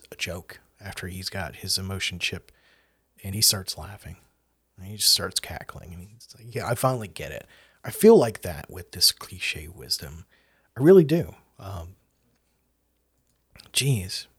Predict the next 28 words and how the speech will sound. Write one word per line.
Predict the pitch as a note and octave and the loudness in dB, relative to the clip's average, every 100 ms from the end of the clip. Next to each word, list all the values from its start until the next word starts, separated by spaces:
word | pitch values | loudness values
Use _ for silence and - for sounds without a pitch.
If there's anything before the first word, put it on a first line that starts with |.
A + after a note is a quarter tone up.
| _ | _
some | - C3+ | -6 -2
days | B2 A2+ | -2 -2
I | F2+ | -6
feel | - A2+ | -12 -10
like | G#2+ G#2+ | -8 -8
a, | F2+ E2+ - _ _ _ _ _ _ _ _ | -8 -12 -14 _ _ _ _ _ _ _ _
a | - | -20
complete | - F#2 - A#2+ C3 - | -16 -14 -4 -2 -2 -4
idiot, | - F#2 F2+ E2 - - _ _ _ _ _ _ _ _ _ | -14 -12 -12 -14 -16 -20 _ _ _ _ _ _ _ _ _
but | - - _ _ _ _ | -20 -20 _ _ _ _
in | - C3 | -4 0
reality, | C3 C#3+ D3 A#2+ | 4 6 6 4
I, | - | 0
I, | G#2+ A2+ | -2 -2
I'm | G#2+ - _ _ _ _ _ _ _ _ _ _ B2+ | -2 -6 _ _ _ _ _ _ _ _ _ _ -2
still | - D#3+ | 6 6
positive | - G2+ F#2 F2 F2 | 6 0 -2 -12 -16
about | F2+ E2+ E2+ | -16 -14 -14
it. | C#2+ | -16
You | - | -14
know, | F2 E2+ - _ _ _ _ _ _ _ _ _ | -14 -14 -18 _ _ _ _ _ _ _ _ _
I | - | -6
made | B2 C#3 C#3+ | 4 6 4
a | |
mistake. | G#2+ - - D2 - - _ _ _ _ _ _ _ _ | 2 -2 -2 -10 -16 -20 _ _ _ _ _ _ _ _
I'm | G#2 | -2
moving | B2+ C#3 A#2 | 2 2 2
forward. | F#2 F2 E2 D#2+ F2 | -6 -12 -12 -14 -16